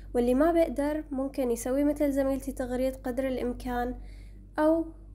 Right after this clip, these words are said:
من هو قاعد. نرجع مرة تانية لتمريننا، مشية العسكري، نحرك إيدينا ورجلينا، رح نخفف الحركة شوي شوي،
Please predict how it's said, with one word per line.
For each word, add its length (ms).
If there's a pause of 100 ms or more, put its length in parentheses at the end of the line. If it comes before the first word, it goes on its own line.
(140)
من 240
هو 320
قاعد. 480 (420)
نرجع 320
مرة 300
تانية 580 (480)
لتمريننا، 800 (440)
مشية 360
العسكري، 760 (180)
نحرك 420
إيدينا 360
ورجلينا، 800 (440)
رح 200
نخفف 480
الحركة 460
شوي 360
شوي، 440